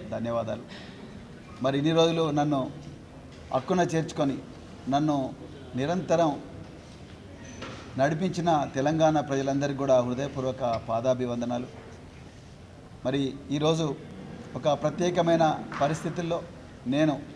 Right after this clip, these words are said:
మరి గౌరవ మాజీ ముఖ్యమంత్రి శ్రీ కేసీఆర్ గారి ఆహ్వానం మేరకు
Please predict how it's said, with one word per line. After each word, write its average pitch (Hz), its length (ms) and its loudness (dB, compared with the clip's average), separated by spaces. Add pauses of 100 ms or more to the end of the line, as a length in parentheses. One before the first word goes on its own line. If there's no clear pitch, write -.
(600)
మరి 131 300 2 (440)
గౌరవ 143 400 6 (360)
మాజీ 143 240 6
ముఖ్యమంత్రి 143 540 0
శ్రీ 135 200 -4
కేసీఆర్ 147 480 -2
గారి 131 260 4
ఆహ్వానం 139 420 2
మేరకు 147 320 -2